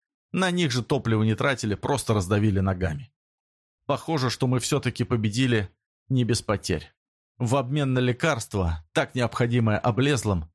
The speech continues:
мы оставили в долине двух бойцов. Мост на границе был уже перед нами. Туман снова начал сгущаться, но на этот раз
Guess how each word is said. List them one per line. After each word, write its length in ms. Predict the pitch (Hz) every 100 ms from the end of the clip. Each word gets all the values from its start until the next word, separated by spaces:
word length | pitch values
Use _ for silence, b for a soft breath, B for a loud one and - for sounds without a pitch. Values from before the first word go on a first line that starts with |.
| _ _ _
мы 180 | 175 175
оставили 480 | 139 - 143 131 117
в 80 | 101
долине 400 | 110 110 123 110
двух 300 | 98 113 92
бойцов. 580 | 110 110 - 92 - - _ _ _ _ _ _ _ -
Мост 320 | 151 135 -
на 80 | 123
границе 460 | 110 123 135 -
был 180 | 107 131
уже 220 | 117 120
перед 280 | 117 117 117
нами. 380 | 123 101 80 80 _ _ _ _ _
Туман 340 | 180 165 165 135
снова 380 | - 147 127
начал 320 | 113 117 - 107
сгущаться, 760 | 95 107 - 113 85 - 143 - _ _
но 200 | 147 143
на 160 | 127 123
этот 280 | 147 117
раз 400 | 107 98 - -